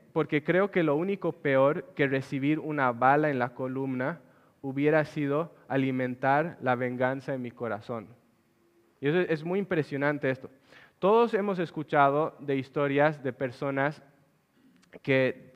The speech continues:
que, digamos, cuyas vidas terminaron arruinadas porque en lugar de responder con misericordia a las ofensas de otras personas,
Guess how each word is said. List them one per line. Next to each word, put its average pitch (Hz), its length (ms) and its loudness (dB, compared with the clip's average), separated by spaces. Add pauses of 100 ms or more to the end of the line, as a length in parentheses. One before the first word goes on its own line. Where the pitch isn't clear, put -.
(140)
que, 135 140 -4 (420)
digamos, 139 320 -2
cuyas 143 320 2
vidas 156 340 2
terminaron 135 600 0
arruinadas 123 840 0 (540)
porque 143 400 -2
en 143 80 -2
lugar 143 480 4
de 127 420 -2
responder 135 840 -2
con 135 180 -6
misericordia 127 880 -2
a 120 60 0
las 110 220 -2
ofensas 143 520 -8
de 127 60 -8
otras 120 280 -8
personas, 117 540 -8